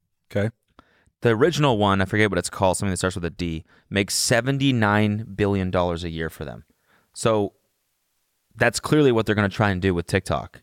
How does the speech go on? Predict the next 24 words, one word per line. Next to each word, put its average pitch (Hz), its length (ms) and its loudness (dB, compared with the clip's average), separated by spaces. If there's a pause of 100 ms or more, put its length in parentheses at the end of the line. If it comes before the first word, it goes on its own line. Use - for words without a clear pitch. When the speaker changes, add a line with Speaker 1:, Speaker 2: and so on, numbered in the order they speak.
(200)
Speaker 1:
Mm-hmm. 123 280 -2 (540)
Speaker 2:
which 107 200 -2
is 101 120 -2
fucking 104 360 -2
crazy. 92 720 -2
It's, - 240 -8
it's 98 280 -4
just 151 200 0
gonna 117 180 0
get 101 160 0
way 110 400 2
bigger 95 380 -2 (340)
and 104 160 -2
Speaker 1:
Oh, 95 40 -2
yeah. 98 60 2
Speaker 2:
more 101 320 4
ads. 85 640 0 (960)
Doyen. 101 460 0 (2500)
Same 135 260 -2
logo, 95 340 2
too. 107 200 -6
That's 92 160 -6
pretty 85 160 -12
crazy. 82 300 -10